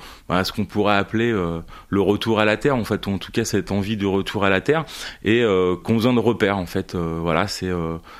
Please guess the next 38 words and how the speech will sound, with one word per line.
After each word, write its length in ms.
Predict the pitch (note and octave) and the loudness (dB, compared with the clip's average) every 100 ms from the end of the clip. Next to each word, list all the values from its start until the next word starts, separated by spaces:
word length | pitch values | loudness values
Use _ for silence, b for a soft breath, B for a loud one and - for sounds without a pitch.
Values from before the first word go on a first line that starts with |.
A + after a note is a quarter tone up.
| B | B
c'est, 220 | - - F2+ | -12 -6 -4
euh, 180 | E2+ D#2 | -4 -4
un 80 | F2 | -2
vocabulaire 680 | F2 F#2 G#2+ F#2+ G2 G2 - | -2 -2 -2 0 0 0 0
particulier, 880 | F#2 - - - G#2+ G#2 G#2+ B2 C3+ | -4 -4 -12 -6 -2 0 2 0 0
c'est, 200 | - G2 | -2 0
euh, 340 | G2 F2+ E2+ B B | 2 2 0 B B
un 160 | - F#2+ | -2 2
monde 240 | G2+ A#2+ | 4 4
en 100 | A2+ | 2
tant 180 | G#2+ G#2+ | 0 -2
que 60 | F#2+ | 0
tel 200 | A#2 C3 | 0 2
et 80 | G#2 | -2
qu'il 180 | - | -4
faut, 260 | F#2 G#2 A2 | -4 -2 0
euh, 200 | G2 E2+ - B | 0 -2 -8 B
appréhender, 640 | G2 - - G#2+ F#2+ G#2 | -2 -2 -2 -2 2 0
euh, 200 | A2+ F#2 | 0 -2
découvrir. 600 | E2+ G2 F2 G2+ E2+ F2+ - | -2 -4 -4 -6 -4 -6 -4
Et 80 | F2+ | -4
donc, 300 | F#2 G2 - | -2 -4 -4
euh, 160 | F#2 E2+ B B - | -6 -6 B B -8
euh, 80 | E2+ E2 E2+ - | -6 -6 -10 -6
le 160 | - G2+ | -2 -2
plus 160 | - | -2
souvent, 360 | G#2 A2 A2 C#3 | -4 0 2 2
en 60 | B2+ | 2
fait, 240 | B2 A2+ | 0 2
la 140 | A2 | 0
demande 320 | G2 G#2 B2 G#2+ | 2 2 2 0
est 140 | F2+ F2 | -2 -4
vraiment 380 | E2+ G2 G#2+ A2+ | -2 0 0 -2
sur 260 | - F#2+ | -4 -4
une, 80 | F#2 | -4
un 100 | E2+ | -4
besoin 180 | F2+ G2+ | -4 -2
d'accompagnement. 800 | G2+ G#2 A#2+ G#2+ A2 A2 A2+ | 0 0 -2 0 0 2 -2